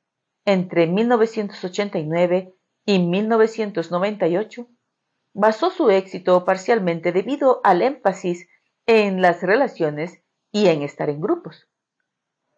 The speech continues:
Los personajes del programa, Jerry, George, Elaine y Kramer, eran todos solteros que vivían en la ciudad de Nueva York. De una manera extraña,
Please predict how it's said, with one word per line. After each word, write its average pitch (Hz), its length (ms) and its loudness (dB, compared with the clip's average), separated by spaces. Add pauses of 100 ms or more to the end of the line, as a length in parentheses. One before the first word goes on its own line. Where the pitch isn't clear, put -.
(720)
Los 233 180 2
personajes 233 640 0
del 185 160 4
programa, 143 560 -2 (720)
Jerry, 170 580 2 (520)
George, 185 540 0 (440)
Elaine 175 580 -2 (220)
y 170 100 -10
Kramer, 214 640 0 (440)
eran 294 340 4
todos 185 280 2
solteros 254 540 -2
que 233 120 -2
vivían 190 400 -4
en 175 80 -2
la 160 80 2
ciudad 147 320 0
de 156 100 2
Nueva 190 200 2
York. 233 460 -4 (1400)
De 208 140 4
una 339 240 2
manera 220 300 2
extraña, 196 600 -6